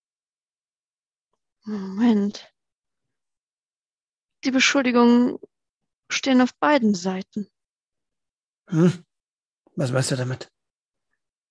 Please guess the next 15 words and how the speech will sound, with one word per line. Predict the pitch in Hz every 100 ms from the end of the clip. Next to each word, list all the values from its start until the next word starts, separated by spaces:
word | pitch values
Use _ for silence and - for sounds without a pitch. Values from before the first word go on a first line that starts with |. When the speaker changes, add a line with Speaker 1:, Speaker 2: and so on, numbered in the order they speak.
| _ _ _ _ _ _
Speaker 1:
Ich | 269 -
meine, | 277 285 269 262 269 262 -
äh, | 269 254 240 -
ich | -
weiß | 262 277
nicht, | 233 226
ob | 214 -
ich's | 233 - - - - - _
beim | 233 220
Gaukler | 226 294 - 277
aufgeschnappt | 269 254 240 240 - -
hab, | 254 -
ist | 254 - -
auch | -
egal. | 214 254 233